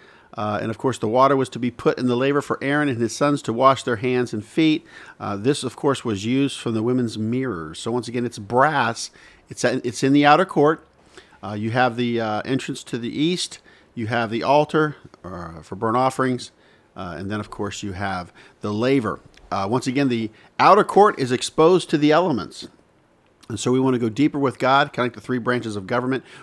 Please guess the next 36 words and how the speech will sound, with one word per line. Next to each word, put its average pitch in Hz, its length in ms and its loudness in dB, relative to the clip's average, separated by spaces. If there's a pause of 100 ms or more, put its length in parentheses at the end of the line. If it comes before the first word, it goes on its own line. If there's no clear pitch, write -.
(120)
We 117 100 -2
wanna 139 200 2
go 123 100 0
deeper 139 320 -2
with 123 240 -2
God. 131 360 4 (480)
Uh, 92 360 -6
and 104 120 -8
so 117 200 -4
we 107 160 -2
pull 127 220 -4
back 123 200 0
the 107 80 -8
curtain 156 360 0
and 113 60 -2
we 101 80 -6
go 110 140 -6
into 101 160 -8
the 104 140 -6
inner 131 120 -2
court. 131 280 -2
And 107 80 -8
then, 110 80 -4
of 104 60 -8
course, 110 200 -6
you 107 80 -4
have 98 140 -6
the 101 80 -6
Holy 98 240 -8
of - 80 -14
Holies, 104 320 -6 (320)
which 117 180 -4
would 104 160 -6
represent 98 600 -6 (380)
the 107 100 -4
throne. 117 500 -2